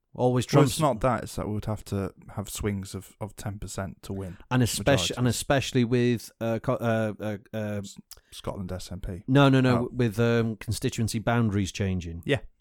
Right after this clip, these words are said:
Speaker 2: Yeah.
Speaker 1: And that's gonna, that's gonna hit a lot
Speaker 2: Mm.
Speaker 1: of places hard.
Speaker 2: So proportional systems aren't as affected by boundary changes,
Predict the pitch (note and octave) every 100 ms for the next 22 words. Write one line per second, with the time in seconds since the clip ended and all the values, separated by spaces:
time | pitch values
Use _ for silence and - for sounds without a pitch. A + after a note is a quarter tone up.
0 | _ _ _ - - - A#2+ A#2+ B2 -
1 | B2 A2+ B2 A#2+ - G#2+ F#2+ G#2 G2 G#2+
2 | G#2 G2 - G2+ G2+ F#2+ F#2+ B2 - -
3 | C3+ - A2+ - G2 - G2+ - A2+ G#2+
4 | G2 G#2 G2 - G#2+ - F2+ - _ -
5 | F#2+ G2 F#2 - - A#2 -